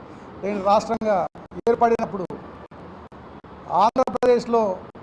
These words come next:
అమరావతిలో ఒక రాజధాని నిర్మించాలని ఆనాడు ముఖ్యమంత్రి చంద్రబాబు నాయుడు గారు తలపెట్టినప్పుడు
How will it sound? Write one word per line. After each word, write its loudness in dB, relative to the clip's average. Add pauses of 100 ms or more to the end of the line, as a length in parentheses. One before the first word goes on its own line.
(1040)
అమరావతిలో 4 (1000)
ఒక -6
రాజధాని 4
నిర్మించాలని 0 (1700)
ఆనాడు 4 (1400)
ముఖ్యమంత్రి 0
చంద్రబాబు 2
నాయుడు 0
గారు 0
తలపెట్టినప్పుడు -2